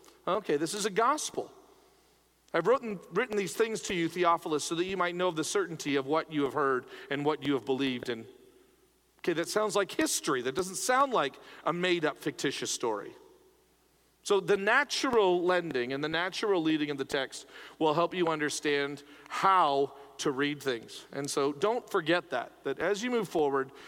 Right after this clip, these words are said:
start with the context and then look at other verses to help you understand what that text might mean. And then read the text very naturally as you walk through, and you will find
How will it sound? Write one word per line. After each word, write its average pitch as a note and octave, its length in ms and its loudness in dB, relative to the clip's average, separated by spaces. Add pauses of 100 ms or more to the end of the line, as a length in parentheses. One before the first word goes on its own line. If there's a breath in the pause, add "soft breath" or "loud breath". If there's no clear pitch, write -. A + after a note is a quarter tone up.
(100)
start G#3 380 2
with A3+ 100 -2
the G3+ 80 -2
context D#3+ 840 0 (260 loud breath)
and C#3 160 -4
then G#3 220 2
look G#3 180 2
at F3+ 140 0
other E3+ 220 2
verses C#3+ 420 -2
to D3+ 80 2
help D#3 180 -2
you D3+ 140 -2
understand C#3+ 420 0
what C3+ 140 -4
that C3+ 180 -4
text - 260 -6
might C3 200 -4
mean. C3 280 -6 (840)
And E3+ 100 -2
then G3 200 0 (320 loud breath)
read G#3 240 4
the A3 80 2
text F3+ 320 -2
very D#3+ 160 0
naturally D#3+ 500 0
as D3+ 140 0
you D3+ 80 -2
walk C3+ 260 0
through, C3 220 -2
and C3 100 -2
you C#3+ 80 0
will D3+ 100 2
find D3 480 0